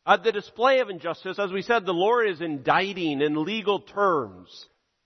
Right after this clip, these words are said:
Uh, the Lord is summoning his people, his covenantal people, into a courtroom setting in which the Lord himself will bring charges,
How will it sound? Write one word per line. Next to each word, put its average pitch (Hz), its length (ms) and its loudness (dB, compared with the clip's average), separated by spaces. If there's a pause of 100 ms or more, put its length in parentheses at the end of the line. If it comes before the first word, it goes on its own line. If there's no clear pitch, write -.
(120)
Uh, 156 60 -8
the 147 120 0
Lord 220 400 2
is 180 240 -6 (520)
summoning 196 580 2
his 160 200 -6 (120)
people, 151 380 0
his 147 160 -4
covenantal 185 440 0
people, 175 460 0 (240)
into 202 340 2
a 180 80 2
courtroom 180 680 0
setting 160 560 0 (480)
in 160 100 0
which 196 240 2
the 175 80 -4
Lord 208 460 2
himself 185 640 0 (400)
will 180 100 0
bring 190 460 2 (260)
charges, 156 1080 0